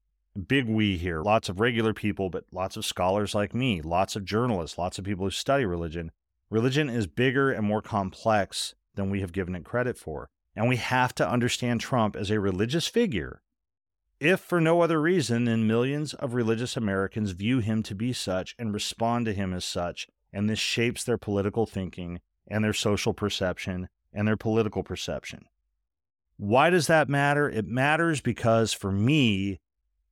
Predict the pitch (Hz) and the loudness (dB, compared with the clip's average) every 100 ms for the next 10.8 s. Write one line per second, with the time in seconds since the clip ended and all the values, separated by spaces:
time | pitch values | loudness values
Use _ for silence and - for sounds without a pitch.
0 | _ - 123 104 - 139 139 127 - 120 | _ -4 -2 -2 2 4 4 2 0 0
1 | 101 110 101 131 131 113 120 120 113 110 | 2 2 2 2 2 0 -2 0 2 2
2 | 98 110 - 127 135 120 95 104 110 98 | 0 -4 -2 -2 0 0 2 2 2 0
3 | 92 92 - - _ _ _ _ _ _ | -2 -4 -8 -14 _ _ _ _ _ _
4 | _ - 123 117 117 113 113 131 143 143 | _ 0 4 4 4 4 4 4 4 4
5 | - 110 104 101 92 117 127 131 143 139 | 2 4 6 6 6 4 4 2 0 0
6 | - 147 - 151 175 - _ _ _ _ | -2 -4 0 0 0 -8 _ _ _ _
7 | _ _ _ - 120 110 120 123 117 110 | _ _ _ -4 -2 2 2 2 2 0
8 | - 131 143 - 110 131 135 143 151 147 | 2 2 2 -2 -4 -2 2 4 4 0
9 | - - 120 107 107 101 - 123 120 113 | -6 -4 -2 0 0 0 0 2 2 4
10 | 107 - 101 101 85 90 80 67 | 2 2 2 2 2 2 2 -2